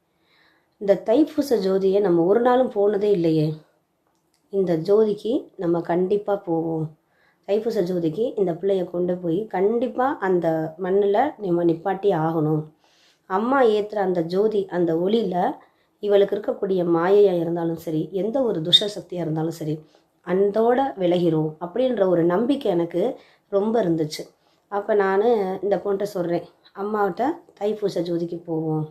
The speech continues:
அப்படின்னு சொல்லும்போது, "நான்லாம் வரல, இப்ப தானே போவோம், அதெல்லாம் வரல, எனக்கு படிக்க, படிக்கணும்" அப்படி இப்படின்னு சொல்லுச்சு. ரொம்ப வாய் பேசும். செல்ஃபோனை, செல்ஃபோனை வச்சுக்கிட்டே தெரியும். அ, செல்ஃபோன்ல TikTok பண்றது, TikTok பார்க்கறது,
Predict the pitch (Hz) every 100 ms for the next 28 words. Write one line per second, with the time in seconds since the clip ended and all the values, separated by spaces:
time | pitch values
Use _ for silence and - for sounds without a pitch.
0 | - - 180 180 180 165 165 185 208 175
1 | 202 - - _ _ - 208 208 175 165
2 | 170 147 151 - _ _ _ _ _ _
3 | _ 196 202 214 202 196 175 170 160 156
4 | 180 190 170 156 170 151 160 180 175 175
5 | 175 190 165 160 175 190 165 156 151 156
6 | 170 170 170 160 151 151 - _ _ _
7 | - - _ _ - 208 254 285 262 247
8 | 180 160 170 180 180 165 - - _ _
9 | _ - 226 262 269 254 151 - _ _
10 | _ _ _ _ - 226 262 262 269 202
11 | 175 - 220 226 226 165 151 - _ _
12 | _ _ _ _ - 196 170 165 165 160
13 | 214 208 190 165 170 180 190 185 170 160
14 | 151 156 156 170 196 180 165 160 160 151
15 | 160 156